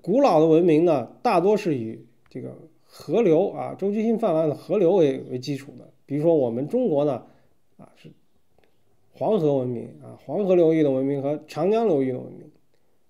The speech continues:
这些呢都是有一些，在史前呢，我们都是相信呢，有这些周期性的泛滥带来这个开垦的便利啊。古代人也，也是非常聪明，他，他等到雨季的时候呢，啊，人就退到高处，等这个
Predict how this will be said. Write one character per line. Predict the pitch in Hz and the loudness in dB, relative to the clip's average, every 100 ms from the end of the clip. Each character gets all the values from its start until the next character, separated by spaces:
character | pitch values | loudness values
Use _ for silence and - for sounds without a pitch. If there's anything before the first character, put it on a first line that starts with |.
| _ | _
这 | 349 294 170 | 2 4 6
些 | 190 202 | 4 4
呢 | 151 | 2
都 | 143 269 269 | 2 0 2
是 | 196 143 | 0 0
有 | 110 113 123 | -2 -6 -10
一 | 135 | -6
些， | 151 147 143 | -2 -2 -2
在 | 202 - | -6 -6
史 | - 131 | -8 -12
前 | 120 117 151 | -10 -8 -4
呢， | 180 117 - - | -4 -6 -12 -16
我 | 127 | -8
们 | 151 | -6
都 | 196 202 | -2 -4
是 | 190 | -4
相 | 190 196 | -4 -2
信 | 156 113 | -4 -6
呢， | - _ _ _ - | -12 _ _ _ -8
有 | 127 | -6
这 | 139 | 0
些 | 175 | 0
周 | 180 226 | 0 -2
期 | 226 233 | -4 -4
性 | 220 | -4
的 | 147 | -2
泛 | 127 175 156 | -4 -4 -4
滥 | 170 123 - - | -4 -8 -14 -8
带 | 151 120 | -6 -6
来 | 113 | -8
这 | 120 | -10
个 | 113 - _ _ _ _ _ _ | -14 -18 _ _ _ _ _ _
开 | - 226 226 | -8 -6 -6
垦 | 104 | -8
的 | - | -10
便 | 185 143 | -6 -6
利 | 151 - _ _ _ _ _ | -8 -12 _ _ _ _ _
啊。 | - - _ _ _ _ - | -20 -20 _ _ _ _ -12
古 | 135 | -4
代 | 202 | 0
人 | 170 190 | 2 2
也， | 165 127 | 2 0
也 | 131 131 | -4 -6
是 | 143 | -6
非 | 180 | -4
常 | 208 | -4
聪 | 208 | -4
明， | 196 | -4
他， | 196 | -6
他 | 202 220 214 | -8 -6 -2
等 | 156 | 0
到 | 180 | 0
雨 | 175 127 | 0 -2
季 | 175 220 | -4 -2
的 | 160 | 0
时 | 151 | 0
候 | 151 | -2
呢， | 135 120 - _ _ _ _ | -4 -8 -18 _ _ _ _
啊， | 120 | -16
人 | 110 123 | -10 -4
就 | 175 | -4
退 | 170 180 | -2 0
到 | 143 131 | -2 0
高 | 180 220 | 0 2
处， | 214 151 | 0 -4
等 | 120 - 117 | -6 -10 -8
这 | 151 | -4
个 | 151 131 123 | -2 -2 -4